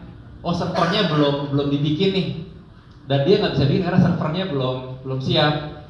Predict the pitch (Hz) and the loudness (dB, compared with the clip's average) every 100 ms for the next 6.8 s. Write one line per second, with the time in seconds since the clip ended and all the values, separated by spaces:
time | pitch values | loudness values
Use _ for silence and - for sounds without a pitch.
0 | - - - 113 117 113 147 175 214 196 | -20 -20 -12 -8 -8 -6 -2 -2 -2 -2
1 | 151 143 143 135 - 135 139 143 143 139 | 0 0 0 0 -2 0 0 -2 -2 -2
2 | 180 160 - - 120 147 175 143 131 131 | -2 -2 -4 -6 -6 -2 -2 0 0 0
3 | 135 120 120 - 135 131 131 123 127 143 | 0 -2 -6 -6 -6 -6 -6 -6 -6 -6
4 | 147 139 - 117 135 - - - - - | -6 -8 -10 -10 -8 -8 -12 -16 -20 -10
5 | 127 127 127 139 - 127 151 147 135 131 | -6 -4 -2 -4 -4 -6 -4 -4 -4 -2
6 | 123 160 147 131 120 113 110 | -2 -2 -4 -4 -4 -4 -6